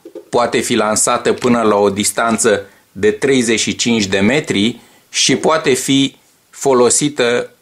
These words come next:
pe o adâncime a apei între zero șapte și patruzeci de metri. Unghiul de scanare al conului este de nouăzeci de grade.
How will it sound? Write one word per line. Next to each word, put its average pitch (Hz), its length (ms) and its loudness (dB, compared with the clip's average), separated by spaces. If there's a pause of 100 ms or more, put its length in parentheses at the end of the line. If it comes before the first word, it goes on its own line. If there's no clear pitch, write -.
(320)
pe 135 120 0
o 123 140 4
adâncime 113 580 0
a 110 160 0
apei 117 420 -2
între 107 420 0
zero 117 340 2
șapte 110 680 -2
și - 220 -4
patruzeci 98 600 0
de 92 120 -4
metri. 98 480 -2 (880)
Unghiul 113 380 2
de 107 140 2
scanare 113 520 -2
al 98 200 0
conului 117 720 0 (420)
este 123 720 0 (340)
de 101 220 0
nouăzeci 110 580 2
de 101 160 0
grade. 95 440 -2